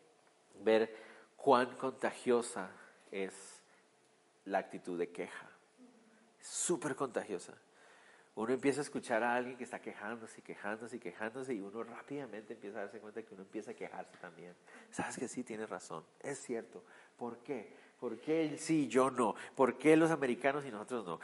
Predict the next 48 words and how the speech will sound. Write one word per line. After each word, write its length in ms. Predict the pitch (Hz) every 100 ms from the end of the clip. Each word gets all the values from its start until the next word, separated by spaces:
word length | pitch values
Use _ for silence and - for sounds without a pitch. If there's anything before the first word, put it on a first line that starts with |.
| -
¿Por 180 | - 143
qué 160 | 160 175
estos 220 | 175 180
sí 220 | - 175
y 20 |
nosotros 320 | 151 110 120 110
no? 80 | - - 160
Es 160 | 202
cierto, 380 | - 202 - -
de 200 | 117 156
verdad, 420 | 139 120 143 -
no 140 | 151 190
lo 120 | 175
había 120 | 175
pensado". 300 | 170 139 143 - - - -
Es 120 | -
súper 580 | - - 190 175 165 143
fácil. 760 | - 147 - - 135 95 - - - - - - - -
El, 240 | 113 107
el, 240 | 120 117 104
el, 120 | 113
la 220 | 104 -
queja 580 | 170 180 - 135 98 110
se 200 | - 104
contagia 580 | 107 95 123 117 131 117
muy, 320 | 117 131 131
muy 160 | 123
fácilmente. 720 | 117 104 - 90 101 101 95 - - - - - -
Y, 380 | 104 92 87 - - -
y 160 | 117 107
hay 280 | 101 110 117
una 200 | 117 117
influencia 580 | 117 120 104 107 - 110
extranjera 840 | - 98 87 - 117 107 87 90
en 160 | 90 85
medio 280 | 87 95 95
de 140 | 95
ellos 320 | 107 104 - - - - - -
que 100 | 101
tienen 240 | 98 101
que 80 | 107
tener 300 | - 101 107
cuidado. 560 | - 101 104 107 87 95
Miren 240 | 107 110
lo 80 | 113
que 120 | 107
dice 240 | 101 - 107
ahí. 240 | 110